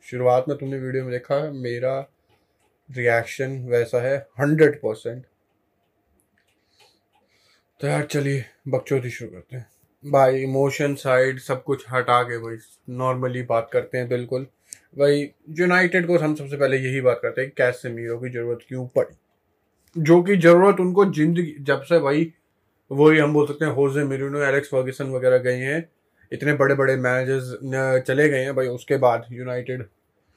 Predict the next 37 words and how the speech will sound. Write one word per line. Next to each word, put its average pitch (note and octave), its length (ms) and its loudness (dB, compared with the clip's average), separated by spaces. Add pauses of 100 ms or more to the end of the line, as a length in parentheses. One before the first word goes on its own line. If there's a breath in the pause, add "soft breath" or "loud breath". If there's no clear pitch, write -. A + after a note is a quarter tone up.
(180)
कोई C#3+ 140 4
ट्रॉफीज C#3+ 480 2
नहीं D3+ 160 0
जीती C#3+ 400 -2
और C3 180 0
वो B2 120 -2 (220)
उनकी D3 260 -4
क्या C3+ 240 2
हालत B2+ 420 0
थी C#3+ 60 -4
पिछले C#3+ 360 0
सीजन C3 340 -6 (220)
सबको B2+ 260 -4
पता B2+ 200 0
है C#3 60 2
और B2+ 120 0
ये D3 160 4
सीजन D3+ 320 -2
कैसा C3 220 -2
स्टार्ट A#2 300 -4
हुआ A2+ 120 -4
है। C3+ 360 -16
तो D3 120 2
भाई B2 260 0 (200)
और G3 240 10
जो E3 140 6
मेरे D#3+ 200 6
को F3 100 4
आज D3 340 6
तक E3+ 120 6
भी D3+ 160 2
लगता C3 280 0
रहा A2 180 -2
है A#2 140 -8 (400 soft breath)
कि D3+ 180 0
यूनाइटेड D3+ 540 4
को E3 300 4